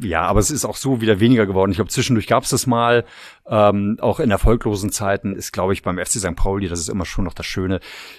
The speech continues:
steht immer noch im Vordergrund, die Mannschaft zu unterstützen und zu supporten. Und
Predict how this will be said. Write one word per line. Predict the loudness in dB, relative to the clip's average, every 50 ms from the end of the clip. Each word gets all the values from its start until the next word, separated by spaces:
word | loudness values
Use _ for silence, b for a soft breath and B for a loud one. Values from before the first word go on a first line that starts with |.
| B B
steht | -4 0 0 0 2
immer | 4 2 4
noch | 4 2
im | 0 0
Vordergrund, | 4 4 4 4 4 0 0 -2 -2 -2 -4 -4
die | -4
Mannschaft | -4 -4 -4 -4 -6 -8 -8
zu | -8 -8
unterstützen | -8 -8 -8 -4 -4 -4 -2 -4 -6
und | -6 -6
zu | -8 -6
supporten. | -6 -6 -4 -4 -2 -2 -2 -4 -4 -4 -6 -6 -6 B B B B B
Und | -4 -4 -4 -4